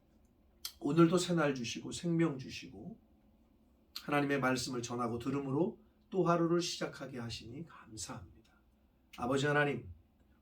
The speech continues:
오늘 주신 말씀을 가슴에 새기고 우리가 이 세상을, 남은 인생을 살아갈 때 하나님을 향한, 또 예수 그리스도를 향한, 성령 하나님을 향한, 말씀을 향한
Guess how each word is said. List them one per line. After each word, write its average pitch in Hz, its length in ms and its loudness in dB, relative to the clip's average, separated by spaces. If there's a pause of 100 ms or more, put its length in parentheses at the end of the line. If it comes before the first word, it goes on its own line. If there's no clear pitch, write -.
오늘 170 300 4
주신 165 420 0
말씀을 131 600 -4
가슴에 143 380 -6
새기고 90 460 -12 (920)
우리가 143 240 2
이 151 140 4
세상을, 165 480 2
남은 160 280 2
인생을 170 380 2
살아갈 127 500 -8
때 - 180 -18 (460)
하나님을 143 500 2
향한, 117 280 -8 (1080)
또 135 160 0
예수 165 280 6
그리스도를 156 440 2
향한, - 300 -16 (500)
성령 185 420 2
하나님을 165 400 4
향한, - 240 -10 (760)
말씀을 175 720 2
향한 - 300 -6